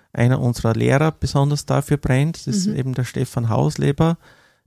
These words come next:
Speaker 1: der auch hier an der Kunstuni Graz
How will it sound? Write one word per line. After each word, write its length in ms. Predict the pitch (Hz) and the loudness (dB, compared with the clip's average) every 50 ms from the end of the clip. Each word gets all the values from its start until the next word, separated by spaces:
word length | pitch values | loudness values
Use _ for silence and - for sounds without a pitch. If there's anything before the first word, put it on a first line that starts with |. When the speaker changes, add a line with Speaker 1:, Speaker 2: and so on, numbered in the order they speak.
| _ - | _ 0
Speaker 1:
der 280 | - 131 127 123 123 127 | 2 2 2 2 2 0
auch 120 | 123 - | -2 -4
hier 260 | - - 135 143 135 | -4 -2 0 2 2
an 80 | 131 131 | 2 0
der 80 | 131 | -2
Kunstuni 600 | 131 - - 147 151 147 - - - 143 143 143 139 | -2 0 0 0 0 -2 -4 -4 -2 0 0 0 0
Graz 600 | - 131 117 117 127 151 151 - - - - - | 0 0 2 2 2 2 0 -2 -6 -10 -12 -14